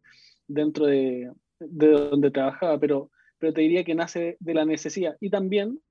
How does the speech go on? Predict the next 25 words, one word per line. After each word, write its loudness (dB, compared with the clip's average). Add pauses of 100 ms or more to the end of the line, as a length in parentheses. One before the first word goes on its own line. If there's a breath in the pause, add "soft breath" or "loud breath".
(100)
eso -4
de 2
alguna 0
manera -2
se -12
mezcla -6
con 0
lo 2
busquilla -8
que -6
de -2
repente -8
es -10
uno -12
de 4
decir, -2
bueno, 2
si -6
no -2
está, -4
se -8
genera 0
una 0
oportunidad. -2
Entonces, -8